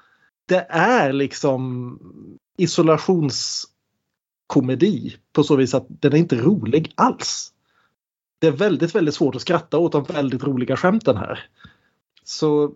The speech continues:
ja, nej, men den var inte med på min personliga topp tjugo, men den ska absolut vara med på listan, känner jag ändå, så ja.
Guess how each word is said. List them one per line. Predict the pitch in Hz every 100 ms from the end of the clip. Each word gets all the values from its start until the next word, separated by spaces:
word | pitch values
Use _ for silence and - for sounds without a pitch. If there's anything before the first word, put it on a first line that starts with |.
| -
ja, | 190 247 247 _ -
nej, | 190 214
men | 214 190
den | 208
var | 226
inte | 220 214
med | 208 202
på |
min | 196 170 165
personliga | 165 180 170 139
topp | 139 151
tjugo, | - 170 123 135
men | 143 143 135 135 135
den | 147 139
ska | - 160
absolut | 139 - 147 131 139
vara | 131
med | 131 123
på | 123
listan, | 127 - 123 131 - 131
känner | 131 110
jag | 110
ändå, | 113 117 117
så | - - -
ja. | 143 175